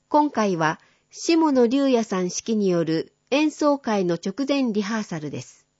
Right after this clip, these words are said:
日時、七月十七日水曜、午後三時二十分から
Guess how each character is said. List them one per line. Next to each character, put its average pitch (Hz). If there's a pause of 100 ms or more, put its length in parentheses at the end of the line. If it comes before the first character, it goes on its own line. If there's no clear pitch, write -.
(1200)
日 254
時、 - (460)
七 -
月 311
十 277
七 254
日 202
水 240
曜、 170 (360)
午 269
後 247
三 302
時 247
二 208
十 262
分 196
か 151
ら 139